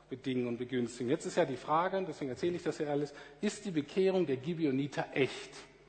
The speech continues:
Haben sie vielleicht doch ein Interesse an Gott oder sind sie nur egozentrisch? Es gibt vier weitere Hinweise in den nächsten Kapiteln,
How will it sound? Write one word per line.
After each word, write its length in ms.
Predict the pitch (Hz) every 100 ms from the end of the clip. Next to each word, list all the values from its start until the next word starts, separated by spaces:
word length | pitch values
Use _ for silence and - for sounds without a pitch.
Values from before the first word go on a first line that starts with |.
| - - - - - - - _ _ _ _ _ - _
Haben 160 | 156 160
sie 100 | 160
vielleicht 380 | - 147 -
doch 160 | 185 -
ein 120 | 170
Interesse 580 | 139 123 - 139 - 120 - - - - - _ - - - - - - _ _
an 220 | - 120
Gott 380 | 110 117 - - - - -
oder 160 | 131 131
sind 180 | 131 127
sie 100 | 127
nur 180 | 120
egozentrisch? 840 | 120 113 120 - 127 113 - - - - - - _ _ _ - _ - - - -
Es 100 | -
gibt 180 | 156 -
vier 260 | 214 226
weitere 400 | 165 160 170 165
Hinweise 540 | 156 185 151 131 131 135
in 120 | 131
den 280 | 131 127 123 - -
nächsten 400 | 135 139 135 -
Kapiteln, 680 | 131 139 - 151 - 165 170